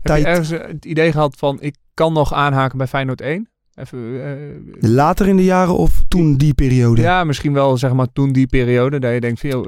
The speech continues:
Speaker 2: eh"
Speaker 1: Nou ja, ik, ik had wel een paar keer meegetraind en dat was in de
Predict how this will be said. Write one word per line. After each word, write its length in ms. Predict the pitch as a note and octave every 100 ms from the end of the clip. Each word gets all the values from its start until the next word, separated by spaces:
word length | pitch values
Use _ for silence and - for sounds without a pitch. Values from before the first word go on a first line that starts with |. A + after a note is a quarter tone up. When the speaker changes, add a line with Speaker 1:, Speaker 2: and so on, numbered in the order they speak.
| -
Speaker 2:
eh" 60 | - - _ _
Speaker 1:
Nou 540 | - G#2 A2 A2+ A#2+ B2
ja, 140 | A2
ik, 140 | A2+ -
ik 200 | - C#3+
had 140 | C3+
wel 120 | C3+ B2
een 80 |
paar 180 | - A#2+
keer 140 | - C3
meegetraind 680 | C#3+ D3+ C3 B2+ A#2+ B2
en 120 | C3+
dat 140 | A#2 B2
was 120 | A#2
in 120 | C3
de 100 | B2